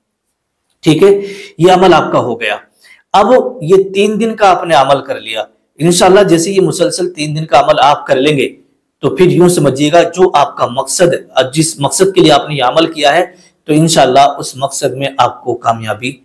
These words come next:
मिल जाएगी और वो काम आपका इंशाल्लाह हो जाएगा। ये आयत करीमा है और इसकी power, इसकी ताकत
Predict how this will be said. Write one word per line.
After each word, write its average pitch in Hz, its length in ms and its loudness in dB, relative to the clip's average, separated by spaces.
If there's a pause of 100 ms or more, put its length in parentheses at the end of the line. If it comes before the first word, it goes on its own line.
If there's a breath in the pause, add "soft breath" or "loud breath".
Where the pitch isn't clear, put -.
(160)
मिल 170 180 4
जाएगी 147 320 2
और 190 100 6
वो 160 100 2
काम 127 260 0
आपका 123 220 -2
इंशाल्लाह 120 420 -8 (420 soft breath)
हो 139 200 4
जाएगा। - 520 -2 (280 soft breath)
ये 143 300 4
आयत 156 260 2 (140)
करीमा 156 320 2
है 170 360 -4 (120)
और 135 100 2
इसकी 135 260 0
power, 131 440 2
इसकी 135 300 -2
ताकत 127 560 -2